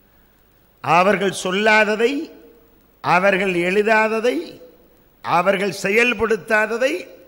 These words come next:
எல்லாம் அவர்கள் செயல்படுத்தி கொண்டிருக்கிறார்கள். நாம இமாம்கள் செய்ய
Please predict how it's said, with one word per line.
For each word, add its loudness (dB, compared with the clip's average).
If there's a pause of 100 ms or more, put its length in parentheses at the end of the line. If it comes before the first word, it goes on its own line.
(140)
எல்லாம் 2
அவர்கள் -6
செயல்படுத்தி -8
கொண்டிருக்கிறார்கள். -20 (1900)
நாம -2 (120)
இமாம்கள் -2 (380)
செய்ய 0